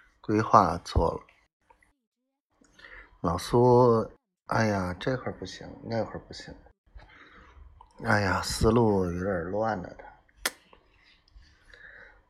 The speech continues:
等他想好吧，到时候再改。真是服了他了。哎呀！有的时候在想，真的还是挺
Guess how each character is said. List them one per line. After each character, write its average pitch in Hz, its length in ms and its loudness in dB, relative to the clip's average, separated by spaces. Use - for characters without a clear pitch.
等 87 160 -14
他 98 140 -6
想 101 220 -2
好 104 180 0
吧， 80 320 -10
到 87 120 -6
时 - 140 -8
候 85 60 -6
再 87 180 -6
改。 - 300 -10
真 92 180 -4
是 85 420 -4
服 80 260 -10
了 82 140 -6
他 - 120 -14
了。 - 220 -16
哎 120 180 2
呀！ 92 200 -2
有 95 120 -8
的 98 120 -6
时 - 140 -6
候 113 220 0
在 117 180 -2
想， - 420 -12
真 143 240 -2
的 123 280 4
还 - 180 -8
是 90 220 -8
挺 - 220 -12